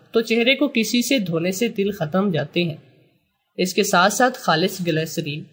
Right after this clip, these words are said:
अर्के गुलाब में मिलाकर चेहरे पर लगाएं और घंटे बाद चेहरा धो लें। इससे इस्तेमाल दाग धब्बे भी मिटने लगेंगे। तो आइए अब चलते हैं आज की कहानी की जानिब। मेरी अम्मी को अब हर वक्त मेरी शादी की फिक्र लगी रहती।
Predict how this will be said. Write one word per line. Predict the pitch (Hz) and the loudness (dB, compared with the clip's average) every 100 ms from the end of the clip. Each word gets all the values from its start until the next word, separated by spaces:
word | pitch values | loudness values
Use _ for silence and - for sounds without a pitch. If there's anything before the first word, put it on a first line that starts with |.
| - | 0
अर्के | 185 214 247 | 0 4 2
गुलाब | 202 160 160 | 2 2 2
में | 196 | 0
मिलाकर | 202 156 151 151 233 | 0 0 -2 0 0
चेहरे | 233 180 151 175 | 0 -4 0 2
पर | 185 | 2
लगाएं | 208 196 156 170 - _ _ _ _ _ _ _ _ _ _ | 2 0 0 -6 -16 _ _ _ _ _ _ _ _ _ _
और | 226 | 4
घंटे | 208 220 240 | 4 4 4
बाद | 320 320 | 4 4
चेहरा | 320 226 254 | 4 0 0
धो | 196 180 | 2 2
लें। | 185 247 | 2 0
इससे | - - | -2 0
इस्तेमाल | 240 - 190 165 156 | -2 0 2 2 2
दाग | 180 165 180 185 | 0 0 0 -2
धब्बे | 147 156 180 | -6 -2 0
भी | 226 | 2
मिटने | 202 180 208 202 | 0 0 0 2
लगेंगे। | 143 156 156 151 - - _ _ _ _ _ _ - | 0 -2 -4 -6 -14 -20 _ _ _ _ _ _ 4
तो | |
आइए | 214 240 | 4 6
अब | 294 | 2
चलते | - 170 170 | 2 -2 2
हैं | 226 254 | 0 2
आज | 165 170 | 0 0
की | - | 0
कहानी | 247 226 170 147 156 | 2 2 2 2 2
की | 220 | 2
जानिब। | 190 139 135 147 _ _ 196 | 2 0 -4 -12 _ _ 4
मेरी | 220 269 | 4 6
अम्मी | 240 190 220 | 4 4 4
को | 269 | 4
अब | 240 196 | 4 4
हर | 196 190 | 6 6
वक्त | 185 208 254 | 6 4 6
मेरी | 240 247 | 4 4
शादी | - 156 156 202 | 4 2 4 2
की | 226 | 2
फिक्र | 214 214 262 | 2 2 4
लगी | 180 147 170 | 4 4 2
रहती। | 170 151 - | 2 0 -4